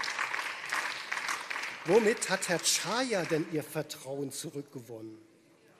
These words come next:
Das kann doch nicht wahr sein. Was ist denn jetzt, also startet er jetzt durch? Also, was ist jetzt eigentlich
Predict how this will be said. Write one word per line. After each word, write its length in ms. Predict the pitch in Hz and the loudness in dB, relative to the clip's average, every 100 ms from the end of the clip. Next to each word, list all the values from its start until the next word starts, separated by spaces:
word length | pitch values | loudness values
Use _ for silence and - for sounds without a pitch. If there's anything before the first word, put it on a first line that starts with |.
| - | -8
Das 180 | 147 - | -6 -4
kann 240 | 185 202 | -2 -2
doch 180 | 196 156 | -2 -2
nicht 280 | 165 127 131 | -4 -6 -6
wahr 240 | 170 214 | -6 -6
sein. 400 | 151 139 127 123 - - - | -6 -4 -4 -8 -14 -14 -4
Was 200 | 160 - | -4 -2
ist 160 | - | 0
denn 100 | 208 | 2
jetzt, 180 | 185 185 - - | 2 0 -4 -2
also 260 | 165 170 | 0 0
startet 400 | 165 180 185 180 | 0 -2 -2 0
er 80 | 175 | 2
jetzt 300 | 165 156 - | 2 0 -2
durch? 360 | 214 196 - - - - - - 185 | 0 0 -4 -14 -20 -20 -20 -4 0
Also, 220 | 175 160 - 185 | 2 2 -2 -4
was 180 | 170 262 | -4 -2
ist 160 | - | -2
jetzt 180 | 294 - | -4 0
eigentlich 500 | 175 170 165 165 | 2 2 0 -4